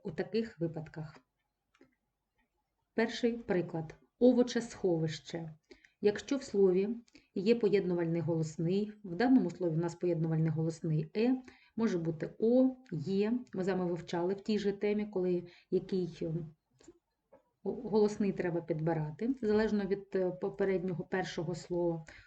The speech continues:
до якої групи належить це слово, такий ми з вами вибираємо голосний, ну, крім слів винятків. До речі, слово овочесховище якраз належить до них.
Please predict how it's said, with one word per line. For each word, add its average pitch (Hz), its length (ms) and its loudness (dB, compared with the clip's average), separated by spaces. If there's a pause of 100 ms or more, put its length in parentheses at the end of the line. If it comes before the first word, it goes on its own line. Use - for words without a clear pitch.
(100)
до - 60 -4
якої 175 300 0
групи 180 420 -2 (220)
належить 170 420 0
це 180 80 -8
слово, 262 540 0 (300)
такий 214 260 0
ми 214 120 2
з 175 40 0
вами 175 180 0
вибираємо 175 720 -2 (720)
голосний, 160 640 0
ну, 240 160 6
крім 202 220 2
слів 170 240 0
винятків. 156 640 -2
До 180 120 -2
речі, 170 200 -4
слово 175 440 -4
овочесховище 202 840 -2
якраз 196 400 -4
належить 165 380 -2
до 156 100 -2
них. 139 300 -6